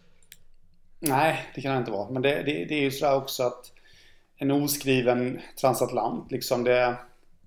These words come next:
<laughs> det kan ju gå lite hur som helst, känns det som. För han är ju rätt oskriven. Eh, som du sa, han gjorde må-, mycket, mycket poäng där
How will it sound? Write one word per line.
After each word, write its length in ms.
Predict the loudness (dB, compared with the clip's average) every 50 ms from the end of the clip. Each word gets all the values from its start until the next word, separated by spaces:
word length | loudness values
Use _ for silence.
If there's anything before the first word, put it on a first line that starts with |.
| _ _ -20
<laughs> 640 | -20 -20 -18 -10 -6 -6 -6 -6 -8 -16 -20 -8 -4
det 100 | -2 -2
kan 180 | 0 2 2
ju 120 | 2 2 2
gå 140 | 2 0 0
lite 240 | 0 -2 -2 0
hur 140 | 2 2 2
som 160 | 2 2 0
helst, 220 | 0 0 0 -2 -4
känns 180 | -4 -4 -4
det 60 | -6 -4
som. 200 | -4 -4 -4 -6 -12 -20 -20 -20 -20 -20 -18 -8 -2
För 60 | 0
han 160 | 2 2 2
är 40 | 0
ju 120 | -2 -2
rätt 200 | -2 -2 -2 -2
oskriven. 600 | -2 -4 -4 -4 -2 -4 -2 -2 -4 -6 -8 -8
Eh, 60 | -8 -8 -6 -6 -6 -6 -6 -6 -8 -8 -10 -8
som 160 | -4 -2 -2
du 60 | -2
sa, 240 | -2 -2 -2 -2 0
han 100 | 0 0
gjorde 140 | 0 -2 -2
må-, 260 | -2 -2 -2 -2 -2
mycket, 540 | -4 -4 -6 -6 -6 -8 -6 -6 -6 -6 -6
mycket 240 | -6 -8 -6 -4 -2
poäng 260 | -2 -2 -2 -2 -2
där 160 | -2 -2 -2